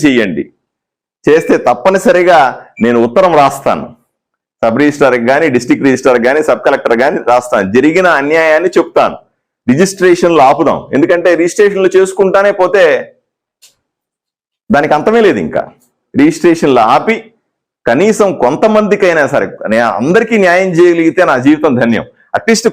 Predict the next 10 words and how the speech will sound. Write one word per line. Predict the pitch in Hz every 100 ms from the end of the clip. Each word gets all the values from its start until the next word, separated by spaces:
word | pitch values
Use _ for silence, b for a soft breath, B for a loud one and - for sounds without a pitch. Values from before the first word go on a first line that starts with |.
| -
కొంతమంది | 160 190 220 220 226 233 220
వా-, | 202 170 160
కొంతమందికైనా | 165 208 208 208 208 202 196 190 175
న్యాయం | 156 165 170 160
చేయగలిగితే | 156 151 156 147 196 208 - _ _ _ _ _ _ _ _ _ _ -
నా | 123
పూర్వజన్మ | 127 170 202 185 185
సుకృతంగా | 170 143 165 151 147 113
భావిస్తాను. | 101 87 - - 58 - _ _ _ _ _ _ _ _ _ _ _ -
తప్పనిసరిగా | 127 156 190 202 185 175